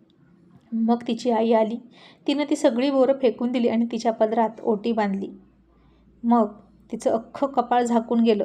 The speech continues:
इतकं मोठं पूर्वीच्या काळी होतं ते बाशिंग तिच्या डोक्याला बांधलं आणि बोहल्यावर ती उभी राहिली.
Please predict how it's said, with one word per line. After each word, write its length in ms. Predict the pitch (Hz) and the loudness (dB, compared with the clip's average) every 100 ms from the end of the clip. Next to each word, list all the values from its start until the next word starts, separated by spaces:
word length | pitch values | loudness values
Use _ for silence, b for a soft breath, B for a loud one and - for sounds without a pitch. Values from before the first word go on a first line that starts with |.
| 202 | -6
इतकं 360 | 240 - 285 269 | -10 -4 -2 -2
मोठं 480 | 233 233 262 214 208 B B B - | -2 0 2 2 -2 B B B -2
पूर्वीच्या 420 | 262 247 262 285 | 0 0 0 2
काळी 220 | 277 240 | 4 4
होतं 240 | 247 240 240 | 4 2 0
ते 60 | 254 | 0
बाशिंग 400 | 240 226 247 240 | 0 -2 -2 -6
तिच्या 200 | 226 233 | -4 -2
डोक्याला 380 | 233 214 214 226 | -2 -2 -2 0
बांधलं 340 | 233 226 180 - - _ _ - | 0 0 -2 -6 -14 _ _ -10
आणि 180 | 220 226 | -4 -2
बोहल्यावर 600 | 226 214 208 220 240 208 | 0 0 2 2 4 0
ती 280 | - - 240 | -4 -8 -6
उभी 320 | 226 214 233 | -2 2 2
राहिली. 340 | 240 208 190 | 2 0 -4